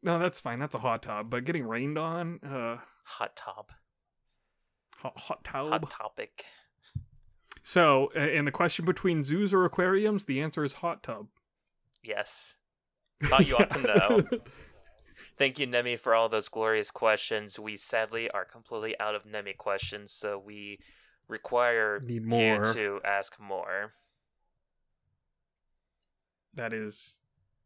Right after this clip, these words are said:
Speaker 1: an actual requirement. We're gonna, we're gonna need those
Speaker 2: We,
Speaker 1: for
Speaker 2: we expect
Speaker 1: real.
Speaker 2: it on our desk by Friday morning.
Speaker 1: No, there's no real deadline, but we do need them. It's, w-, there's no, there's, we're not gonna tell you what the deadline is.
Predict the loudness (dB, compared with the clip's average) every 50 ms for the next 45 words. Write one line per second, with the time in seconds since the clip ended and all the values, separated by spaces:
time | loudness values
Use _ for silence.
0 | _ _ _ _ -20 _ _ -8 -6 -6 -6 -8 -10 -10 -12 -10 -10 -10 -10 -12
1 | -12 -12 -10 -8 -8 -6 -6 -8 -8 -10 -10 -10 -8 -6 -6 -6 -6 -6 -8 -10
2 | -10 -10 -10 -8 -8 -8 -8 -8 -8 -10 -10 -12 -12 -12 -12 -10 -10 -10 -10 -12
3 | -14 -16 -18 -18 -20 -20 _ _ _ _ _ _ _ -6 -4 -4 -4 -2 0 2
4 | 4 4 4 2 2 2 2 4 4 0 0 0 0 0 0 -2 -4 -2 -2 -2
5 | -2 -2 -2 -8 -8 -4 -2 0 0 0 -2 -4 -4 -4 -4 -2 -2 -4 -6 -8
6 | -8 -12 -12 -12 -12 -12 -14 -18 -20 -20 _ _ _ _ _ _ _ _ _ _
7 | _ _ _ _ -16 -12 -8 -6 -4 -2 -2 -2 -2 -2 -4 -2 0 0 2 4
8 | 6 6 6 6 6 6 4 4 4 2 -4 -4 -6 -6 -6 -6 -4 -4 -4 0
9 | 2 2 4 4 4 2 0 0 -2 -4 -4 -6 -10 -14 _ _ _ _ _ _
10 | _ _ _ _ _ _ _ _ _ _ _ _ _ _ _ _ _ _ _ _
11 | _ -4 -4 -4 -6 -12 -16 -10 -8 -4 -4 -4 -4 -2 0 0 2 2 4 4
12 | 4 2 2 0 0 -2 2 2 4 6 6 6 4 0 0 2 2 4 4 6
13 | 4 4 2 0 -2 -2 0 2 2 2 2 0 0 -2 -4 -6 -10 -16